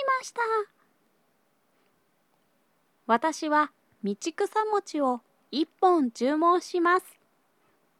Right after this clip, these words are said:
ジェスカちゃんは？私もさくらさんと同じでいいです。で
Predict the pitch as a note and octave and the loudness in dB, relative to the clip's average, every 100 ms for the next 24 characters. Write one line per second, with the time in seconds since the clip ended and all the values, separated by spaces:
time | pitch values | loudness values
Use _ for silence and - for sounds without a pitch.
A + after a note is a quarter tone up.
0 | _ _ - G#4 A4 - A4 - C4 G3+ | _ _ -6 -4 -4 -4 -4 0 0 0
1 | F#3 B3 F#4+ _ _ _ _ _ _ _ | 0 0 0 _ _ _ _ _ _ _
2 | _ _ _ _ _ _ _ _ _ _ | _ _ _ _ _ _ _ _ _ _
3 | _ _ D4+ D#4+ G4+ G#4+ A#4+ A#4+ B4+ _ | _ _ -8 0 0 0 -4 -4 -4 _
4 | _ _ - - D5 D5 C#5 A#4+ A4+ - | _ _ -6 -4 -2 0 -2 -4 -6 -6
5 | D4+ D4+ F4 F#4+ - A4+ A#4 A#4+ B4 A4+ | -4 -2 -2 -2 -4 -4 -2 -2 -4 -6
6 | G#4 _ _ _ _ _ _ _ _ _ | -6 _ _ _ _ _ _ _ _ _
7 | _ _ - | _ _ -10